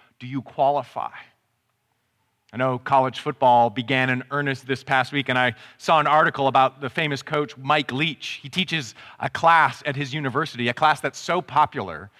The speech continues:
that just to get into the class, you have to write an essay to find out if you pass muster, if you qualify. First Kings chapter twelve tells the story of the beginning of the reign of King Rehoboam, the son of King Solomon, whose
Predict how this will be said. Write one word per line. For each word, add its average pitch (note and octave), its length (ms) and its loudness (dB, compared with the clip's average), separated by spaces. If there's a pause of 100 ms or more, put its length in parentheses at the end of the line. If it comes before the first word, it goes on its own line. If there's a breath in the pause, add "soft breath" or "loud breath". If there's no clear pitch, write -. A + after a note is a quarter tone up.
(200 soft breath)
that C3+ 80 -8
just C#3+ 240 -10
to E3 80 -4
get D#3 240 0
into F3 260 0
the C#3+ 80 -4
class, A2+ 320 0
you B2+ 80 -4
have B2+ 100 0
to A#2+ 80 -6
write B2+ 220 2
an A#2+ 120 -4
essay F#2 640 -6
to G2 120 -16
find A#2+ 260 -2
out A2 120 0
if A2 160 -10
you A2 80 -12
pass G#2+ 400 -4
muster, E2+ 500 -10
if - 140 -20
you G2 80 -16
qualify. - 560 -10 (2500)
First - 260 -2
Kings F3 320 0
chapter D#3+ 340 2
twelve D#3 360 4
tells D#3 260 0
the B2+ 80 -10
story D3+ 460 -2
of B2+ 200 -2 (280 loud breath)
the D3 100 0
beginning E3 500 0
of B2+ 140 -4
the C3 80 0
reign C#3+ 320 2
of A#2+ 160 -6
King C#3+ 320 -4
Rehoboam, A2+ 640 -2 (880)
the D3+ 80 -10
son G#3 360 2
of E3+ 140 0
King F3+ 240 -2
Solomon, D3 580 2
whose C3+ 300 -8